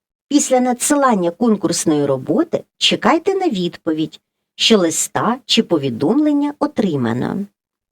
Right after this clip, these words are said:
Якщо протягом доби відповідь не надійшла, то ми не отримали роботу. Учасники конкурсу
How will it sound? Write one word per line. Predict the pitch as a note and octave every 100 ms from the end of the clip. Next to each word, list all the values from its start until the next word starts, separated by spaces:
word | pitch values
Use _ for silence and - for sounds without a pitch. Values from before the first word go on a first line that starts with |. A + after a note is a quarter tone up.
| _ _ _
Якщо | F3+ C4 C#4 - A4
протягом | A4 D#4 D#4 C4+ A3 G#3
доби | F#3 F3 D#3 C3 B2+ F#3 -
відповідь | F3+ F3+ F#4+ - - C3+ B2
не | G#3+ D4
надійшла, | D4 F#3+ D3+ C#3+ - C3+ D3 A3 - _ _
то | G#3+
ми | F#3+ G#3+
не | F#4 G#4+ A4+
отримали | A4 A3+ G#3 F3+ F3 E3+
роботу. | E3 D#3+ D3+ D#3 D#3 F3 F#3 _ _ _ _ _ _ -
Учасники | C#4+ - D#4 C#4 B3+ A#3 A3+
конкурсу | - - D#4+ G#4+ - - -